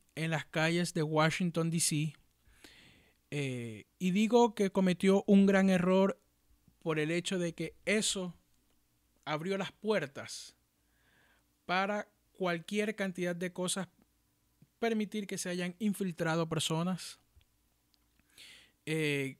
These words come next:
permitir que se hayan infiltrado vándalos para generar caos en la ciudad y, por supuesto, achacarles todos esos caos y, y todos esos destrozos a Donald Trump como efectivamente ocurrió. Y digo como efectivamente ocurrió porque, eh, vi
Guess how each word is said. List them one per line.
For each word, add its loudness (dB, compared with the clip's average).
permitir -4
que -4
se -4
hayan 0
infiltrado 0
vándalos -2
para -4
generar -4
caos 4
en -6
la -2
ciudad -2
y, -10
por -6
supuesto, -8
achacarles -2
todos -4
esos -8
caos -4
y, -8
y -14
todos -4
esos -6
destrozos -6
a -4
Donald -6
Trump -6
como -4
efectivamente -2
ocurrió. -10
Y -4
digo 2
como 0
efectivamente -2
ocurrió 0
porque, -6
eh, -4
vi 2